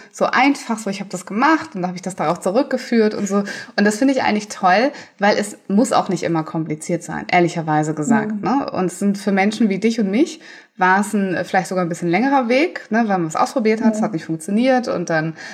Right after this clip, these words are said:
Speaker 1: hat man was gelesen oder hat einen Coach gehabt und es hat nicht funktioniert. Und wir sind jetzt halt in der Lage, anderen vielleicht auch eine Abkürzung zu zeigen. Und das ist ja auch das
Speaker 2: Ja.
Speaker 1: Gute daran. Ähm, das heißt, auf der einen Seite finde ich's toll, dass es so einfach klingt bei dir. Auf der anderen Seite weiß ich auch, dass sich bei vielen dann der innere Kritiker meldet und sagt,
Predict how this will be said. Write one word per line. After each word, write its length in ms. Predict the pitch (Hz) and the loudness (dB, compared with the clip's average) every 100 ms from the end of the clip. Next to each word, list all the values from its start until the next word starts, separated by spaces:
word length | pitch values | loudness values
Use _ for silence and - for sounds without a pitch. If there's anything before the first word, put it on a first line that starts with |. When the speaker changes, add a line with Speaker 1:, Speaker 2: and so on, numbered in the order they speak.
| - | -4
Speaker 1:
hat 120 | 170 175 | -2 0
man 80 | |
was 160 | 165 - | -2 0
gelesen 440 | 208 247 240 220 | 2 4 4 2
oder 200 | 214 165 | 0 -2
hat 180 | 160 - | -4 -4
einen 160 | 160 160 | -4 -2
Coach 320 | 254 254 254 | 2 2 2
gehabt 380 | 220 214 214 214 | 0 2 0 -2
und 80 | 190 | -4
es 100 | 202 | -4
hat 120 | 202 | -6
nicht 100 | 202 | -6
funktioniert. 540 | 208 196 208 196 196 | -6 -4 -2 0 0
Und 120 | 196 180 | -2 2
wir 120 | 208 | 2
sind 140 | 226 | 4
jetzt 140 | 214 214 | 2 0
halt 120 | 202 | 0
in 80 | 202 | 2
der 80 | 180 | 2
Lage, 420 | 175 196 202 202 - - - | 4 4 2 -2 -4 -16 -6
anderen 760 | 175 190 190 185 185 175 - 156 | 0 0 2 0 0 -2 -6 -8
vielleicht 260 | - 190 185 | 0 2 2
auch 60 | |
eine 140 | 196 135 | 2 0
Abkürzung 540 | 214 247 220 - 170 | 0 0 0 0 -4
zu 160 | - 165 | -4 -8
zeigen. 500 | - 160 151 143 - | -4 0 0 -2 -6
Und 120 | 156 | -6
das 140 | 160 | -8
ist 120 | - 180 | -8 -4
ja 140 | - | -2
auch 80 | - | 2
das 140 | 226 | 2
Speaker 2:
Ja. 60 | 220 | 4
Speaker 1:
Gute 300 | 233 294 208 | 4 2 2
daran. 520 | 151 147 147 151 156 - - - _ | 0 0 0 -2 -4 -10 -20 -20 _
Ähm, 280 | 175 170 165 | 0 2 2
das 160 | 185 208 | 0 2
heißt, 180 | 208 196 | 2 0
auf 80 | |
der 140 | 190 - | 0 0
einen 160 | 208 | 2
Seite 160 | 233 202 | 2 0
finde 220 | 202 190 | -2 -4
ich's 180 | 160 - | -4 -6
toll, 300 | - 208 330 | 0 2 2
dass 120 | 349 | 0
es 120 | 320 311 | -4 -2
so 60 | |
einfach 280 | - 269 277 | -2 -2 -6
klingt 220 | - 277 | -2 -2
bei 80 | 277 | 0
dir. 160 | 262 254 | 0 0
Auf 80 | 247 | 0
der 120 | 202 | 0
anderen 160 | 226 | 2
Seite 280 | 220 220 220 | 2 0 0
weiß 200 | 190 214 | 0 0
ich 140 | 214 - | 0 0
auch, 200 | - 233 | 0 0
dass 140 | 220 | -2
sich 160 | 214 214 | -2 -2
bei 120 | 196 | -4
vielen 300 | - 254 226 | 0 2 4
dann 120 | 208 | 2
der 120 | 180 | 2
innere 240 | 220 214 196 | 0 -2 -4
Kritiker 400 | - 240 262 254 | -6 -6 -4 -2
meldet 320 | 240 254 254 | 2 2 0
und 140 | 202 | -2
sagt, 280 | 196 208 214 | 0 -2 -2